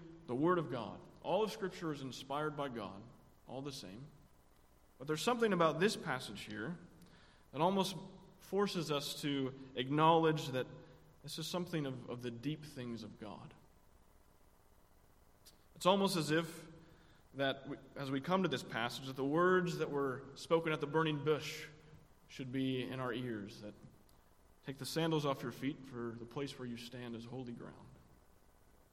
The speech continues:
There's a natural helplessness that one comes to when they try and dig into what is, what Christ is really experiencing here. But by God's grace, we will try, we will rely on him. And so,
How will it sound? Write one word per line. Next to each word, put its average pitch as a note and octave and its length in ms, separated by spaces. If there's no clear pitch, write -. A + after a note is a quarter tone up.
There's C3 100
a C3+ 60
natural D3+ 640
helplessness D3 640
that A#2 120
one B2+ 160
comes C#3+ 480
to D3 200
when C3 160
they A#2 120
try D3 380
and B2+ 240
dig D#3+ 200
into B2+ 720
what B2 200
is, A#2 340
what A#2 140
Christ D#3 320
is B2+ 100
really C3 480
experiencing A2 600
here. F#2+ 140
But - 60
by A#2+ 100
God's D3 320
grace, D#3 500
we C3+ 80
will B2+ 100
try, F3+ 560
we B2+ 60
will A#2+ 80
rely C#3 300
on D#3+ 120
him. C#3 180
And A#2+ 80
so, D3 380